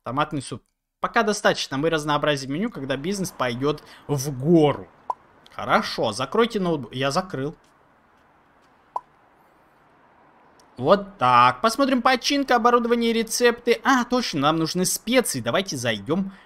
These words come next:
в магазин. В магазин давай. Специи, так, соль купить.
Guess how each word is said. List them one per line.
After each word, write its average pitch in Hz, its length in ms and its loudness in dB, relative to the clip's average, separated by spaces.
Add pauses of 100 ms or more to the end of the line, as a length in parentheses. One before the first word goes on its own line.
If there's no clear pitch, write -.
(100)
в 113 200 -10
магазин. 120 840 -2 (720)
В 151 220 4
магазин 190 920 4
давай. 131 640 -4 (880)
Специи, 170 960 -2
так, 147 340 -2
соль 143 600 -2
купить. - 640 -6